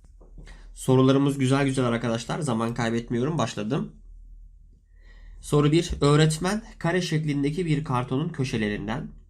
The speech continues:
kenar uzunlukları x eksi iki ve x artı iki olan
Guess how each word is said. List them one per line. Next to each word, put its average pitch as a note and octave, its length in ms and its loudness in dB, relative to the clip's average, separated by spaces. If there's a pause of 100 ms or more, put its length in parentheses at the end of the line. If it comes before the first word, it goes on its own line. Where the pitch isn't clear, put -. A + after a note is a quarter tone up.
(220)
kenar D#3 260 2
uzunlukları B2+ 580 0
x - 380 -6
eksi D3 360 -4
iki D#3 200 -4
ve B2 140 -4
x D#3 280 -6
artı C3+ 280 -2
iki C3+ 200 -6
olan A2+ 300 -4